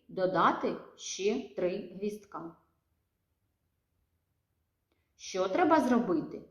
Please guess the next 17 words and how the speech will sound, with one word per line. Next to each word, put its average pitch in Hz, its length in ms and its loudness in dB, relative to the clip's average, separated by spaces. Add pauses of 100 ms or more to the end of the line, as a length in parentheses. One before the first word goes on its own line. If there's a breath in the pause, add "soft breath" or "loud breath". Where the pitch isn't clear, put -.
щоб 180 320 -6
їх 180 240 -4
стало 202 460 0
вісім? - 480 -12 (2000)
До 185 260 4
чотирьох - 1000 -4
додати 170 540 0
ще 175 500 -2
чотири 202 480 -4
гвіздка. 175 640 -8 (2500)
Що 202 340 2
треба 147 360 -4
зробити, 160 880 -6
щоб - 240 -6
їх 202 260 -8
стало 214 480 -2
вісім? 165 540 -10